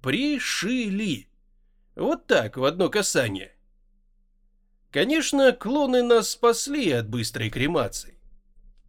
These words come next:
Наши с Сантушем Хагены были обречены, когда мы улепетывали от плазменной волны сверхновой, в которую превратили злобные пришельцы наш Моргенштерн.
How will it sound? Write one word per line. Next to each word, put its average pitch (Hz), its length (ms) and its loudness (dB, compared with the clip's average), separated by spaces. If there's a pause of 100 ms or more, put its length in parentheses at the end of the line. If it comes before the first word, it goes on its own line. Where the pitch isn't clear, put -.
(720)
Наши 254 540 2
с - 60 -4
Сантушем 220 760 2
Хагены 202 640 2
были 240 400 -2
обречены, 208 960 0
когда 123 300 2
мы 123 100 2
улепетывали 123 720 0
от 131 160 2
плазменной 123 560 0
волны 127 320 0
сверхновой, 135 760 -2 (400)
в - 100 -20
которую 233 600 0
превратили 190 720 0
злобные 160 560 0
пришельцы 143 600 -2
наш 123 260 0
Моргенштерн. 120 720 -2